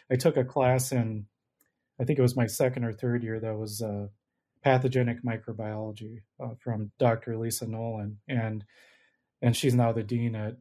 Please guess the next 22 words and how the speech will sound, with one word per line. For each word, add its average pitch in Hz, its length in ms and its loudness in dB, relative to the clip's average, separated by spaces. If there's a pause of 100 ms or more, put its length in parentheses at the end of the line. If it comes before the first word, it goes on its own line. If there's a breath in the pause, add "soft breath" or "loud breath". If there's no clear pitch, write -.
University 113 520 -6
of 104 100 -10
Georgia 110 340 -8
in 107 140 -8
the 101 180 -10 (220)
vet 113 160 0
school 107 260 -8
there. 107 260 -8
But, 110 220 -8
uh, 107 200 -2 (440 soft breath)
I 135 80 4
just 127 320 2 (380)
fell 131 180 6
in 120 80 6
love 120 220 2
with 117 240 0 (420)
this 123 240 2
idea 113 340 2
of 104 200 -4 (500)
pathogenic 113 600 -2
bacteria. 120 680 -2 (180)
And 110 280 -4